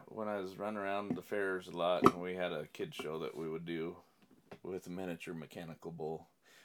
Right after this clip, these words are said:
but that's not even part of the story. But this kid came out, twenty-three years old, and he'd sit up at the piano and go from the shyest kid you ever seen and just transform into this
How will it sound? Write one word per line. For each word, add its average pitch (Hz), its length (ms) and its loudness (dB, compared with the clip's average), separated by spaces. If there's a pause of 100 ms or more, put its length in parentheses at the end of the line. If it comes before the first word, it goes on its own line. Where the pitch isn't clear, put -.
(180)
but - 220 -6 (180)
that's - 460 -6
not 85 220 0
even 82 180 -2
part 90 220 2
of 78 60 -6
the - 20 -6
story. 92 340 4
But 90 240 0 (280)
this 110 180 0
kid - 260 -2
came 92 300 -2
out, 85 280 -2 (840)
twenty-three 117 480 0
years 101 260 -2
old, 85 300 0 (2000)
and 87 140 -10
he'd 78 160 -10
sit 101 240 -2
up 101 160 0
at 87 100 -12
the - 120 -20
piano 90 540 -2 (920)
and 95 200 -8
go 90 160 2
from 92 240 -4
the 80 80 -2
shyest 90 480 2
kid 85 160 -4
you 80 120 0
ever 80 220 -4
seen 78 380 -10 (760)
and 90 100 -8
just 90 220 -2
transform 82 720 -6
into 76 240 -4
this 76 340 -4